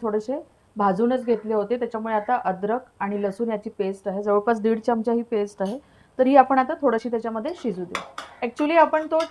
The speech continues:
छोले नाही म्हणू शकत, तो चणा मसाला किंवा गावराणी आहे, त्याच्यामुळे ते हरभरे आहे, तर त्याचं बनवतो आहे आणि चवीला इतकं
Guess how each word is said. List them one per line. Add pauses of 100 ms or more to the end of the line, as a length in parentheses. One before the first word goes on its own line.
छोले
नाही
म्हणू
शकत,
तो
चणा
मसाला
किंवा (440)
गावराणी
आहे,
त्याच्यामुळे
ते
हरभरे
आहे,
तर
त्याचं
बनवतो
आहे
आणि
चवीला
इतकं